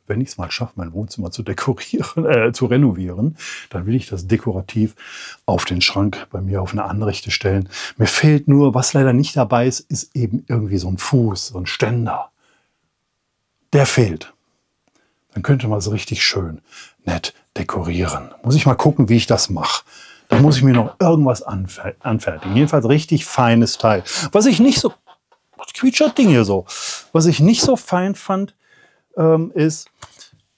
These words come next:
ich hatte im Internet, als ich, äh, nach so einem Schwert gesucht hatte, ähm, hatte ich gesehen, dass da auch immer so ein Zertifikat bei ist, so ein geschriebenes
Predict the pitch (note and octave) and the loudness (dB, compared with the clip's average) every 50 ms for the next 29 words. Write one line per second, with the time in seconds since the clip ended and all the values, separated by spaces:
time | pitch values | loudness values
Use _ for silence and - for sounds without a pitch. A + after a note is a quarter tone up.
0 | _ _ _ _ _ _ - - D#3+ D#3+ F3+ E3 D3 D3 D#3 E3+ E3+ E3 D#3+ E3 | _ _ _ _ _ _ -6 -4 -2 0 0 0 0 0 0 0 2 2 2 0
1 | D#3+ - - - C#3 C3 C3+ C#3 - - - D#3+ C#3+ C#3 C#3 C3+ C3+ B2+ - - | 0 -4 -4 -4 -4 -4 -4 -6 -6 -4 -2 0 2 2 2 0 0 -2 -6 -8
2 | - - - - - - - - - - - B3 B3 B3 - _ _ _ _ _ | -12 -14 -18 -20 -20 -20 -20 -20 -20 -20 -20 -20 -20 -20 -20 _ _ _ _ _
3 | _ _ _ _ _ - - E3 D#3+ D3 C3+ - - D3 B2 - C#3 C3 A#2+ - | _ _ _ _ _ -14 -10 -6 -4 -4 -4 -4 -6 -8 -4 -2 -2 -2 -2 -2
4 | - G2+ B2 D3+ D3+ - - F3+ D#3 F#3+ F#3+ A3 - _ - - - - - - | -2 0 0 0 0 -2 -2 -2 0 0 -2 -2 -4 _ -20 -20 -20 -20 -20 -20
5 | - _ _ - C#3+ C#3 C3+ C3+ C3 B2 B2+ B2+ C3+ - B2+ A2+ G2+ A#2 A#2 A2+ | -20 _ _ -4 -2 0 0 0 0 -2 -4 -6 -6 -6 -6 -4 -2 -2 -2 -2
6 | A2+ A2 G#2+ G2+ - - A2 G#2+ G#2 G2 _ _ _ _ _ _ _ _ - A2+ | -2 -4 -4 -8 -8 -6 -4 -4 -4 -6 _ _ _ _ _ _ _ _ -10 -10
7 | - A#3 A2+ A2 G2 G#2 G#2 - - - - G#2+ - - - - G#2+ F#2+ - - | -8 -8 -8 -8 -8 -8 -8 -8 -8 -6 -6 -8 -8 -10 -12 -12 -12 -8 -6 -6
8 | - E2+ D#2 - - - - - E2 - - - - E2 D#2+ - F#2+ - - - | -4 -4 -4 -6 -8 -8 -8 -8 -8 -10 -12 -14 -14 -14 -10 -6 -4 -4 -4 -2
9 | G#2 G#2+ G#2 F#2+ F#2+ F2 E2+ F2 - - | -2 -2 -2 -2 -4 -6 -8 -8 -10 -12